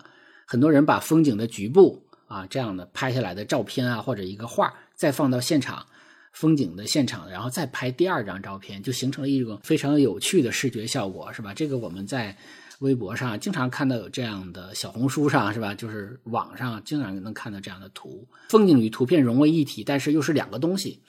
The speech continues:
它就形成了一种错视。呃，对于现在人手一个手机、人手一个相机的时代呢，这不算什么，是吧？比较早这么玩儿的，应该追溯到玛格丽特这里。所以你看，比较奇怪的就是说，一百多年前啊，一百年前，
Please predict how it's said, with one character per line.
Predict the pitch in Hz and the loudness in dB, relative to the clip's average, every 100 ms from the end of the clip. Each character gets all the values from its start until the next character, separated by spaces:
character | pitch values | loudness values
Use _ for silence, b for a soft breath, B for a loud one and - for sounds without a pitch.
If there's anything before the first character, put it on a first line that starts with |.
| b b | b b
它 | 139 | -2
就 | 139 151 | 2 4
形 | 143 143 | 4 2
成 | 147 | 4
了 | |
一 | 151 | 2
种 | 107 | 0
错 | 95 - 151 | -2 2 2
视。 | - 196 - b b b b b b b | 2 -4 -6 b b b b b b b
呃， | 151 | -4
对 | 147 214 | 6 10
于 | 170 175 | 12 12
现 | 202 190 | 10 6
在 | 170 | 8
人 | 135 123 | 8 8
手 | 185 127 98 | 6 4 2
一 | |
个 | 117 156 | 0 0
手 | - 95 | 0 -2
机、 | 98 139 143 | -2 2 4
人 | 123 151 | 4 2
手 | 131 101 | 2 0
一 | |
个 | 110 | -2
相 | 131 202 131 | 2 4 4
机 | 123 143 | 4 4
的 | 151 113 104 | 4 2 -2
时 | - 98 | -8 -6
代 | 127 110 | -6 -6
呢， | 95 87 b b b b b | -8 -14 b b b b b
这 | - - | -18 -4
不 | |
算 | 190 302 185 | 2 4 2
什 | 107 | -2
么， | - - | -12 -10
是 | 139 | -6
吧？ | 98 - b b | -6 -10 b b
比 | 117 | 2
较 | 190 | 4
早 | 240 - | 4 -2
这 | 110 | -2
么 | 156 | 2
玩 | 123 80 | 2 0
儿 | 101 | -6
的， | 120 | -6
应 | 120 | -4
该 | 120 120 | -2 -4
追 | 123 | -6
溯 | 113 | -6
到 | 110 98 | -8 -8
玛 | 95 | -8
格 | 90 | -8
丽 | 113 | -8
特 | 120 101 | -8 -10
这 | 92 | -14
里。 | 73 - _ _ b b b b b | -18 -20 _ _ b b b b b
所 | - 233 | 4 6
以 | |
你 | 165 | 6
看， | 196 190 - - | 2 -2 -10 -6
比 | 131 | 0
较 | 147 | 0
奇 | - 120 | 0 -2
怪 | 147 117 | 0 0
的 | |
就 | 110 143 | -2 -2
是 | 147 | 0
说， | 156 143 | 2 2
一 | 156 | 2
百 | 151 104 | 0 -2
多 | - 139 | -2 -2
年 | 117 117 | 0 -2
前 | 135 107 90 107 131 | -4 -6 -10 -14 -14
啊， | 110 98 | -12 -10
一 | 127 | -8
百 | 123 | -8
年 | 95 90 | -8 -10
前， | 127 - 80 104 | -10 -10 -12 -16